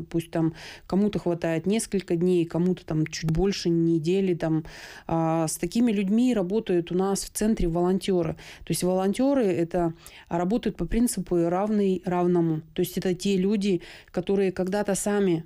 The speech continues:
прошли вот этот путь, они поднялись, ну, с разных, получается, как бы историй, да, они, м, смогли преодолеть себя, преодолеть какие-то свои жизненные обстоятельства, невзгоды, и они остались,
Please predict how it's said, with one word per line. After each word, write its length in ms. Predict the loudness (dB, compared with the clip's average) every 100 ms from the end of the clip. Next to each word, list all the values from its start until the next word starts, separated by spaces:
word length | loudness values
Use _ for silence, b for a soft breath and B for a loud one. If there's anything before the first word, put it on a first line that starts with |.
| -8 _
прошли 340 | -4 -2 0 0
вот 200 | 0 -2
этот 220 | -4 -6
путь, 360 | -2 -2 -2 -6 B B B
они 220 | 0 0
поднялись, 760 | 0 0 2 2 2 0 -2 -10 _ b b
ну, 240 | 0 2 0 -2
с 140 | -4
разных, 320 | -2 0 0 -2
получается, 600 | -2 -2 0 -2 -2 -4
как 160 | -4 0
бы 160 | 0
историй, 460 | 0 0 0 0 0
да, 240 | 2 0 B B B B -4
они, 360 | 0 2 0 -2
м, 460 | -6 -4 -4 -4 -4
смогли 540 | -2 0 0 0 0
преодолеть 580 | 0 0 0 0 0 0
себя, 420 | -2 -2 0 0 -2
преодолеть 520 | -2 0 0 -2 -4
какие-то 400 | -8 -6 -4 -4
свои 260 | 0 2 2
жизненные 500 | 2 2 4 2 2
обстоятельства, 720 | -2 -4 -2 -2 -6 -2 0
невзгоды, 640 | 2 0 0 0 0 -2 B B B B
и 80 | -2
они 200 | 0 2
остались, 600 | 0 -2 -2 0 -2 -6